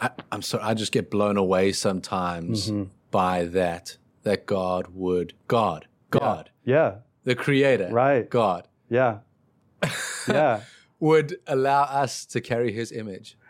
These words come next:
Speaker 2: Yeah, and I think that is the great, when we talk about the unsearchable riches of Christ, that is the greatest fruit gift to us, is that he would actually make us like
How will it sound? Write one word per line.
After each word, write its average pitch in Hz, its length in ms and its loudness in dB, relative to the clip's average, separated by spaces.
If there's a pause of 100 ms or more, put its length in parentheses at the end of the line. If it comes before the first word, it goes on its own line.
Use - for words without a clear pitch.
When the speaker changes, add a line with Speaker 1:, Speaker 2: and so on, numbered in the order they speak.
(160)
Speaker 2:
Yeah, 151 240 2
and 143 160 2
I 139 100 2
think 180 300 0
that 151 220 -4
is 165 200 2
the 127 140 -4
great, 123 420 2
when 131 100 -2
we 131 100 0
talk 160 240 0
about 135 220 2
the 123 140 2
unsearchable 120 460 0
riches 113 340 -2
of 104 140 -4
Christ, 123 520 -2 (540)
that 139 240 4
is 180 220 2
the 151 100 2
greatest 139 760 2 (680)
fruit 151 540 0
gift 139 460 2 (200)
to 156 300 4
us, - 460 0 (540)
is 110 140 -2
that 123 120 0
he 135 120 4
would 131 140 6
actually 120 400 2
make 117 280 0
us 107 200 -4
like 104 340 -4